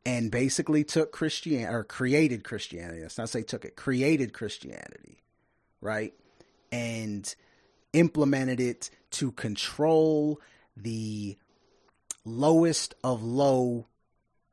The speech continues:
on the social level, the lowest of low, and use the fear of Christianity to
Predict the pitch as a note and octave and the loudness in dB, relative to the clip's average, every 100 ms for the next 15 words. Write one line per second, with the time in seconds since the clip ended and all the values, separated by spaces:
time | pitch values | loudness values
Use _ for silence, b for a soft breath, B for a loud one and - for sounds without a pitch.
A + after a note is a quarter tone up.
0 | _ _ _ _ B2 B2 A#2 - D3 B2+ | _ _ _ _ -2 0 0 0 2 2
1 | - B2 A2 G#2 - E2 _ _ _ _ | 0 -2 -2 -6 -8 -16 _ _ _ _
2 | - A2 D3 C#3+ C#3 - B2 G#2 - - | -8 2 4 4 2 -2 -4 -4 -8 -16
3 | _ _ _ _ - A2+ A2+ C#3+ F3+ D3 | _ _ _ _ -10 -8 -2 2 2 0
4 | A2 A2 - - - G3+ D3 - - - | -2 -6 -8 -6 2 4 2 0 -10 -18
5 | _ _ _ _ _ _ _ _ _ _ | _ _ _ _ _ _ _ _ _ _
6 | _ _ _ _ _ _ _ A#2 G#2 - | _ _ _ _ _ _ _ -8 -8 -10
7 | - - D#3 - D3 C#3 B2+ A2 F2 F2 | -14 0 0 2 2 2 2 0 -4 -12
8 | E2+ _ _ _ _ _ _ _ - - | -16 _ _ _ _ _ _ _ -4 0
9 | C#3 B2 A#2 G#2+ | 2 2 0 -4